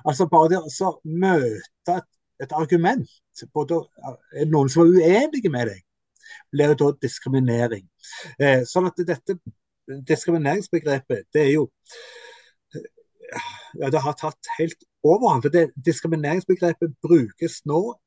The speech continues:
som et redskap i en kamp for en, en totalitær kamp om den fullstendige, altså, likheten, altså, i, i meninger.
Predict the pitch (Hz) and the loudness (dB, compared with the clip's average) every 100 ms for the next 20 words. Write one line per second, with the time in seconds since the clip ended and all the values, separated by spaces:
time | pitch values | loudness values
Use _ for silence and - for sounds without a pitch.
0 | _ - 151 143 151 113 - 160 165 156 | _ -6 -6 -4 -6 -6 -4 -2 0 -2
1 | - 143 175 - 151 139 - _ - 139 | -2 -2 -2 -6 -8 -10 -14 _ -10 -10
2 | - 160 160 165 - 165 - 170 160 _ | -4 0 2 2 2 -2 0 0 0 _
3 | _ _ _ - 139 147 127 143 - 139 | _ _ _ -8 -2 -2 -4 -12 -8 -6
4 | 151 156 143 120 127 120 - 123 127 156 | -4 -2 -2 -2 -6 -8 -2 2 2 2
5 | - 147 - - 104 104 - 117 123 127 | -2 -4 -2 -6 -6 -8 -8 -4 -2 0
6 | 110 117 135 120 98 120 127 | -2 -2 0 0 0 2 2